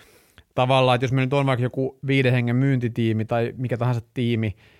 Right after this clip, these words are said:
ja, ja tarkoituksena olisi, niinku, ottaa yhteyttä asiakkaisiin, niin jos ne vaan, niinku, viedään huoneeseen ja sanotaan, että no niin, että, että tiedätte varmaan, että nyt pitää, niinku, alkaa soittelee asiakkaita läpi ja sit istutaan siinä ja, niinku, tsempataan toisia ja soitetaan niitä puheluita, niin sitähän, niinku, tapahtuu.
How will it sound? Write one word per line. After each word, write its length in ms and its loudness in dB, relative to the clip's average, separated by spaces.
ja, 180 -4
ja 80 -4
tarkoituksena 720 0
olisi, 240 0
niinku, 380 -4
ottaa 320 -2
yhteyttä 480 -2
asiakkaisiin, 800 -2
niin 60 -2
jos 120 -4
ne 100 -4
vaan, 160 0
niinku, 340 -8
viedään 280 0
huoneeseen 520 0
ja 40 -2
sanotaan, 340 -2
että 120 0
no 60 0
niin, 180 2
että, 160 -6
että 100 -12
tiedätte 340 -4
varmaan, 300 0
että 80 0
nyt 120 -6
pitää, 220 -2
niinku, 220 -2
alkaa 360 0
soittelee 400 -2
asiakkaita 480 -2
läpi 200 0
ja 60 2
sit 100 -8
istutaan 380 -2
siinä 220 0
ja, 60 -2
niinku, 180 -2
tsempataan 500 -2
toisia 300 -2
ja 40 -2
soitetaan 320 -2
niitä 140 -4
puheluita, 480 0
niin 80 -6
sitähän, 200 -2
niinku, 160 -10
tapahtuu. 640 -2